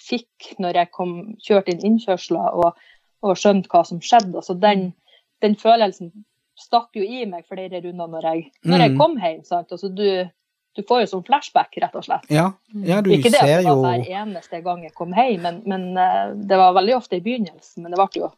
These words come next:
Speaker 2: Altså,
Speaker 1: lengre og lengre
Speaker 2: følelsen
Speaker 1: timer hver gang.
Speaker 2: følelsen er jo som dukker opp, og en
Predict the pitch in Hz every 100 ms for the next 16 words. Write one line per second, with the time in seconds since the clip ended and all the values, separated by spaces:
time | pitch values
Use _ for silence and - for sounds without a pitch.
0 | _ _ - 131 185 185 135 123 131 185
1 | - 208 127 117 175 175 220 208 214 _
2 | _ - 143 127 131 131 131 123 139 160
3 | 143 _ - 131 123 120 117 110 123 -
4 | 113 107 - _ 113 110 107 110